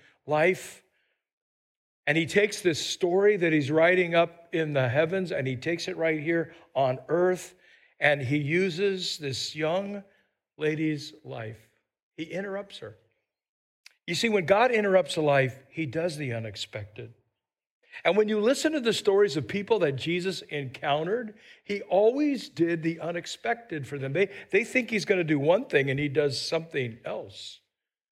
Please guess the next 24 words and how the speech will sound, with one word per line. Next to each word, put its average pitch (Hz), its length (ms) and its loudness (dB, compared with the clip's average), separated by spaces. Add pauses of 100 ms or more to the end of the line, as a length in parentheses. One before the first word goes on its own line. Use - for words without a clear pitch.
(500)
And 175 160 2
this 277 300 0
lady, 233 340 4
Mary, 156 520 4
she, 190 560 -2
she's 214 180 -6
a 185 80 0
teenage 196 480 0
girl. 175 380 4
She, 185 320 -2 (220)
she 220 200 -2
doesn't 214 720 2
cry 208 380 6
out, 185 500 6
you 170 100 -2
know, 151 320 6
"Oh, 185 180 6
son 214 280 2
of 147 140 0
David, 180 380 4
heal 214 220 4
me, 190 160 -2
I'm 156 220 2
blind." 151 720 0